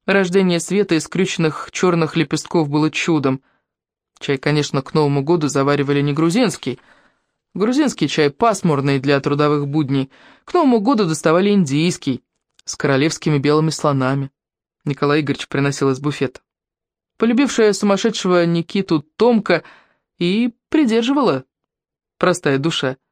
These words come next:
И чай индийский, и конфеты московские, и сыр голландский, и колбасу одесскую или краковскую.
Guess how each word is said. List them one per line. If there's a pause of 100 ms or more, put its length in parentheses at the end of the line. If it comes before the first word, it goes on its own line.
(240)
И
чай
индийский,
и
конфеты
московские,
и
сыр
голландский,
и
колбасу
одесскую
или
краковскую.